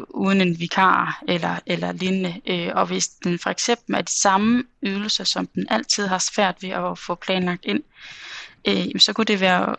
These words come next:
være fedt, hvis man kunne se et mønster i, jamen, er det på grund af nogle specifikke kompetencer, øh, at den har svært ved at, at få planlagt dem ind, eller hvad er det, der er udfordringen?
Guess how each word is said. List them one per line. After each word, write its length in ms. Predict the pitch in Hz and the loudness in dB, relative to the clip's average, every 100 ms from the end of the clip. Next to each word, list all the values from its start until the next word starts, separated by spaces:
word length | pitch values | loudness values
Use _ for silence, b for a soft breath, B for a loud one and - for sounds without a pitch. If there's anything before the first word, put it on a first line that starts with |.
| - | 0
være 100 | 190 | 0
fedt, 260 | - 233 - | 2 0 0
hvis 160 | 190 | 0
man 140 | 185 185 | 2 2
kunne 120 | 190 | 0
se 160 | - | 2
et 120 | 233 220 | 2 2
mønster 300 | 226 - 196 | 0 0 -2
i, 60 | |
jamen, 320 | 185 180 180 - | 0 2 2 2
er 60 | |
det 180 | 175 180 | -2 -2
på 100 | 180 | -4
grund 240 | - 240 214 | 2 4 4
af 60 | |
nogle 180 | 180 175 | 2 0
specifikke 600 | - 190 185 180 220 233 | -2 -2 -2 -2 -2 -2
kompetencer, 760 | - 190 180 - 208 233 208 175 _ _ - | 2 2 2 2 2 2 0 -2 _ _ -6
øh, 260 | 180 180 - | -4 -2 -2
at 140 | 180 | 0
den 120 | 180 | -2
har 100 | 175 | -2
svært 340 | 180 196 196 - | -2 0 -2 -2
ved 180 | 190 190 | -4 -4
at, 380 | 190 180 170 - | -2 -2 -4 -6
at 60 | |
få 100 | - | -6
planlagt 420 | 180 185 175 175 - | -4 -4 -2 -4 -2
dem 80 | |
ind, 100 | 185 | -2
eller 180 | 202 175 | -2 -2
hvad 140 | 170 185 | 2 2
er 40 | |
det, 140 | 190 | 2
der 60 | 185 | -2
er 40 | |
udfordringen? 600 | 180 196 - 185 180 170 | 0 -2 -4 -4 -2 -4